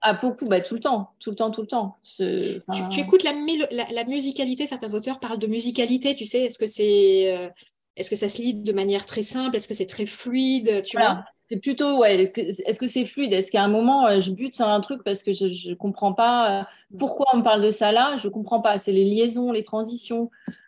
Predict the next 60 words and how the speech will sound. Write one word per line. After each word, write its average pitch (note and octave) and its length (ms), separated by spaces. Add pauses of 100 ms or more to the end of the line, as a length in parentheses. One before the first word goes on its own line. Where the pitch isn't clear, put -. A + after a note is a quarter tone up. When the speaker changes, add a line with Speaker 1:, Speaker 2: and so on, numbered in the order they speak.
(140)
Speaker 1:
Euh, F3+ 140
c'est G3 160
vraiment, A#3 260
moi, B3 120
je G3 80
dis G3+ 100
toujours, B3 260
c'est A3+ 140
vraiment G#3+ 260
de B3+ 60
l'accompagner, G#3+ 580
de A#3+ 40
le G#3 100
prendre A3 200
par G3 120
la F#3 140
main B3 140
et C4+ 40
de A3+ 60
pas A3 140
le A3 60
lâcher, A3+ 300
quoi. F3 140
Si F3 200
je E3+ 60
le G3 60
lâche, A#3+ 200
Speaker 2:
Ouais. - 60
Speaker 1:
c'est - 80
qu'il - 100
y F#3 40
a F#3 80
un F3+ 40
problème, A#3+ 460 (480)
Speaker 2:
Ouais. F3+ 100
Speaker 1:
euh, F3+ 200
sur - 240
tel A#3+ 240
paragraphe F#3+ 680
parce G3 180
qu'il A3+ 300
comprend F3+ 300
pas A3+ 120
pourquoi G3 260
on - 20
lui F3+ 80
parle F3 180
de E3 100
ça G3 180
à F#3 40
tel F3 160
endroit G3+ 420
ou G#3+ 60
parce F#3+ 240
que - 80
le G#3+ 80
paragraphe F#3 400
est F#3 100
trop - 160
compliqué, F#3 600